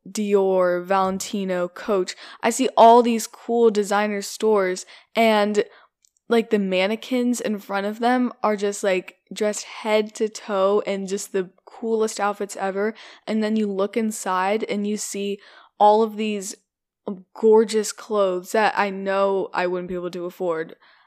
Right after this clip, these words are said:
But I saw the Dior, like, makeup and stuff that everyone has, like, the lip oils. Oh my God, they were so pretty. I literally,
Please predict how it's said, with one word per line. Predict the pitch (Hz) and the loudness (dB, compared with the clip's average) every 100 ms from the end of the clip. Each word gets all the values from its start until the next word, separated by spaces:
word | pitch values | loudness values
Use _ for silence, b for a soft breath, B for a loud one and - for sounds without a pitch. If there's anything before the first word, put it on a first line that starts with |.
| _ | _
But | 208 202 190 180 - | -2 2 4 2 2
I | 202 | -2
saw | 202 - 208 202 | -2 0 2 2
the | 196 190 156 - 185 | 2 0 0 -4 -8
Dior, | 202 196 196 196 | -2 2 4 4
like, | 175 175 190 | 2 -4 -6
makeup | 190 196 196 208 202 | -2 0 0 -2 -2
and | 196 202 | -6 -8
stuff | - 208 202 | -6 -6 -4
that | 190 | -2
everyone | 202 202 202 202 | -2 -4 -6 -6
has, | 208 190 190 | -6 -4 -4
like, | 190 185 | -8 -8
the | |
lip | 190 196 190 | -6 -6 -6
oils. | 190 196 196 190 190 - | -4 -2 -2 -4 -6 -6
Oh | 202 | -6
my | 196 180 | -6 -6
God, | 180 175 | -6 -4
they | |
were | 208 220 | -4 -4
so | 214 - - 220 214 | -6 -8 -4 0 -2
pretty. | 214 - 214 202 190 | -4 -6 -4 -2 -2
I | 196 | -2
literally, | 202 202 214 233 269 | -4 -2 0 2 0